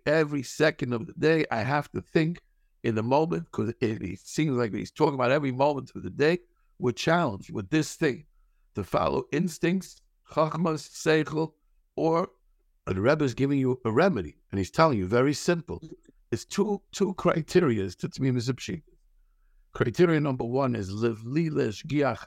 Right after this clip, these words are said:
al, al kvoid atzmai. I have to see, is any part of this decision that I'm making have any kind of self-covet over here? One indication. Is there any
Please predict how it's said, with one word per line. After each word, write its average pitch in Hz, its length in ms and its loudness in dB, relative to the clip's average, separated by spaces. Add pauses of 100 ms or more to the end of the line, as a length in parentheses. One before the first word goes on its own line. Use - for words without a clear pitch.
al, 104 200 -6 (180)
al 107 320 -2 (300)
kvoid 120 340 4
atzmai. 95 420 -8 (720)
I 117 60 -2
have 127 220 0
to - 120 -4
see, 117 340 -4 (200)
is 170 280 0 (100)
any 202 280 4
part 160 320 2
of 127 140 0
this 147 200 0
decision 113 540 -4
that 107 120 -4
I'm 123 180 -2
making - 380 -6
have 120 240 -2 (120)
any 180 320 0
kind 135 420 0
of 98 140 -6 (640)
self-covet 139 800 2
over 147 200 0
here? 180 180 0 (1500)
One 131 420 2 (300)
indication. 101 640 -2 (500)
Is 110 100 -4
there 123 180 2
any 170 340 0